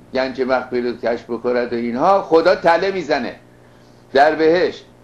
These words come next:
تله می‌ندازه، میاد و میگوید که شما آدم و حوا هستید و هر شود که در این باغ بچرید، دست به فلان، فلان درخت نزنید، که حالا روایت مختلف،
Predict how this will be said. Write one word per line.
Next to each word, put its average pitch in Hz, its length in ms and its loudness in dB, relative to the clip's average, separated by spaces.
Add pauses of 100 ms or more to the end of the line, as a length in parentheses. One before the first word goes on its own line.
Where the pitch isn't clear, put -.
(800)
تله 165 280 4
می‌ندازه، 160 540 0 (2250)
میاد 180 380 2
و 175 80 0
میگوید 160 520 0
که 127 380 -2 (360)
شما 139 260 0
آدم 131 340 2
و - 20 2
حوا 120 340 2
هستید 190 640 2
و 127 60 2 (360)
هر 143 160 0
شود 151 360 0
که 139 60 -8
در 131 120 2
این 135 120 0
باغ 147 200 4
بچرید، 170 460 -2 (460)
دست 156 240 4
به 151 80 -8
فلان، 127 380 0
فلان 120 240 0
درخت 131 320 2
نزنید، 110 440 -4 (140)
که 101 60 0
حالا 110 180 2
روایت 113 360 2
مختلف، 98 420 -2